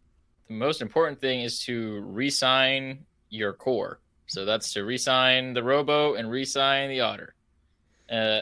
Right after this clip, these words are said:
after that, I honestly think the most important thing for him to do is to not do too much. And like we've talked about this entire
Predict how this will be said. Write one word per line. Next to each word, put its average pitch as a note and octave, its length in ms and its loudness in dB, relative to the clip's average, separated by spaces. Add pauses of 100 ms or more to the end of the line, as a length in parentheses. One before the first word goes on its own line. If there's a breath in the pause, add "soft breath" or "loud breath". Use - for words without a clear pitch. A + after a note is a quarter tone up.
(120)
after C#3+ 340 4
that, C3 440 6 (600)
I C#3+ 160 6
honestly B2 360 0
think A#2 280 -8
the A#2 60 -12
most A#2 220 -6
important A#2+ 380 -4
thing B2+ 180 -4
for A#2 60 -12
him A#2+ 200 -4
to A2+ 60 -4
do A#2 320 -2
is G#2+ 260 -6
to G#2+ 440 -8 (880)
not A#2 260 -2 (180)
do C3+ 200 -4
too C3 160 -4
much. - 480 -6 (120)
And G2+ 340 -6 (240)
like B2 280 2
we've D3 140 -4
talked D#3 240 6
about D3+ 240 4
this A#2 180 -6
entire C3 760 2